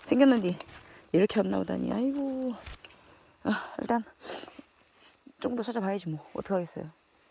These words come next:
어, 좀 더 찾아볼게요. 어우, 느타리. 느타리 의미 없는. <laughs> 아,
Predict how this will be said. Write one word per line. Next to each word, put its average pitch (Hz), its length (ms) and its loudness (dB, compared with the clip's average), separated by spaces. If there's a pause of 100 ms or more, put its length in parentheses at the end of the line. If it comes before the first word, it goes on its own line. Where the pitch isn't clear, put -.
(540)
어, 175 400 -2
좀 202 160 -6
더 180 80 -8
찾아볼게요. 190 540 -4 (1000)
어우, 202 240 10
느타리. 294 640 10 (1300)
느타리 269 540 4 (120)
의미 233 260 8
없는. 240 260 8
<laughs> - 1400 2
아, - 60 2